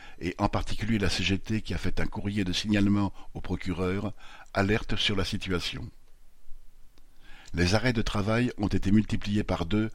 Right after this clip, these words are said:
en dix ans pour atteindre plus d'un mois de travail par agent hors médecin. Face à la surcharge de travail, les soignants craquent. Les départs ont augmenté en un an de quarante pour cent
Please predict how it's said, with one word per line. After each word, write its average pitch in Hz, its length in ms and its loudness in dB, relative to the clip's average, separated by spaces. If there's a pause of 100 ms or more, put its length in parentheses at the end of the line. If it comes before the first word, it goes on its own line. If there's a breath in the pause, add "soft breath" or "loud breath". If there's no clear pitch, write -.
en 90 140 0
dix 85 280 -2
ans 104 160 0 (340 loud breath)
pour 95 120 0
atteindre 113 500 2 (220 loud breath)
plus 135 160 2
d'un 110 140 6
mois 107 160 4
de 98 100 0
travail 101 420 0
par 92 220 -2
agent 92 340 0 (280 loud breath)
hors 92 120 0
médecin. 85 520 0 (1000 soft breath)
Face - 420 2
à 98 60 0
la 90 100 4
surcharge - 480 2
de 98 80 0
travail, 98 520 -2 (220 loud breath)
les - 120 2
soignants 101 360 2
craquent. - 480 -6 (640 loud breath)
Les 82 80 0
départs 107 340 2
ont 104 140 0
augmenté 107 500 2
en 92 180 6
un 95 160 6
an 113 120 2
de - 80 -4
quarante 104 340 0
pour - 160 -2
cent 104 300 0